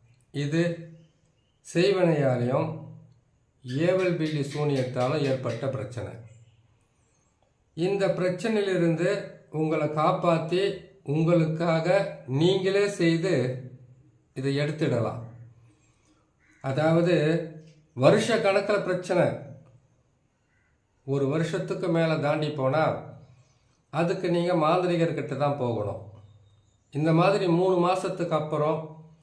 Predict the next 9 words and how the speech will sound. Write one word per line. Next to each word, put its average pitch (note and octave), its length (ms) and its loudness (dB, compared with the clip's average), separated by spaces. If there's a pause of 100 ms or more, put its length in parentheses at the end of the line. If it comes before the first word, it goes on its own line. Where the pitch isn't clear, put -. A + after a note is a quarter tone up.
(640)
ஒரு D#3+ 120 2 (160)
ஆறு G#3 260 6
மாசத்துக்குள்ளவே F3+ 840 2 (260)
இந்த D3+ 140 0 (100)
மாதிரி E3 300 2 (100)
செய்வன E3+ 480 2
பாதிப்பு D3+ 460 -2
இருந்தா C#3+ 320 0 (1300)
அந்த D#3 180 -2